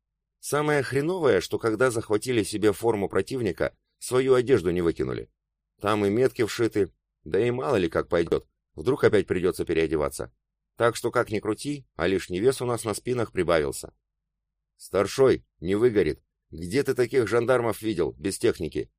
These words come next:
остановил меня вопросом бортник. «Вот у этих и заберем. Надо же проверить, даст нам форма возможность сблизиться. Не хочу стрелять, Вань»,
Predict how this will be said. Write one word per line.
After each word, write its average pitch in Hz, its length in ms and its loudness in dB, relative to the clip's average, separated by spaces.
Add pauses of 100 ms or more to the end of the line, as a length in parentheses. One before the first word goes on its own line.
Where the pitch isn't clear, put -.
(300)
остановил 90 520 -2
меня 87 200 -2
вопросом 82 440 -4
бортник. 71 380 -4 (840)
«Вот 95 280 0
у 131 80 6
этих 160 340 0
и 127 40 4
заберем. 107 580 0 (300)
Надо 139 340 0
же 139 140 0
проверить, 120 560 0
даст 107 420 0
нам 127 140 -2
форма 110 320 0
возможность 95 540 0
сблизиться. 73 520 -6 (500)
Не 92 120 -6
хочу 120 300 -2
стрелять, 107 400 0
Вань», 87 240 -2